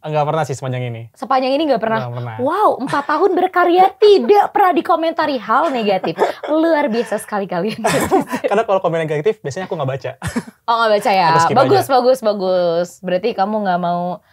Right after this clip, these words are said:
Speaker 2: eh, menurunkan, mm, mental kamu sendiri gitu
Speaker 1: Hmm.
Speaker 2: ya. Oke, keren, keren. Nah, kalau kalian pada pengen tahu predik-predik, terus kayak,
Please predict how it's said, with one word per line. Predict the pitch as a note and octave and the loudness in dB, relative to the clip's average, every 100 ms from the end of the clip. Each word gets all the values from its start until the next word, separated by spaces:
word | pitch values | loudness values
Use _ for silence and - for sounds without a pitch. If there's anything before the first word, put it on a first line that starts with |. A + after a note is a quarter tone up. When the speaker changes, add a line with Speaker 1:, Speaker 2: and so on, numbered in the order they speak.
| - - _ _ | -20 -20 _ _
Speaker 2:
eh, | G3 F#3+ | -8 -6
menurunkan, | F#3 F3+ F3+ F#3 G#3 F#3 F3+ F#3 F3+ F3+ F3+ | -4 -4 -4 -4 -4 -2 -2 -4 -8 -8 -12
mm, | _ - F#3 F#3 | _ -14 -12 -8
mental | G3 F#3 F3 E3 D#3+ | -8 -6 -4 -4 -4
kamu | D#3+ D#3+ | -6 -8
sendiri | D#3 D#3+ D3+ - | -10 -10 -10 -8
gitu | C#3 C3 | -8 -8
Speaker 1:
Hmm. | C#3+ | -8
Speaker 2:
ya. | C3 - _ _ | -8 -12 _ _
Oke, | _ C#3+ | _ -8
keren, | E3+ D3+ | -6 -6
keren. | D3+ D3 F3 | -6 -8 -4
Nah, | G#3+ | -2
kalau | A#3+ B3+ | 2 4
kalian | B3+ B3+ A#3+ | 4 2 2
pada | A#3 A#3 | 0 0
pengen | A#3 A3+ A3+ | -2 -4 -4
tahu | A3+ | -4
predik-predik, | A3+ G#3 G3+ G#3 G3 G#3 G#3 G3+ | -4 -4 -2 -2 -2 -2 -2 -4
terus | G3 - | -10 -8
kayak, | G3+ F#3 F#3 F3+ F3+ | -4 -2 0 0 0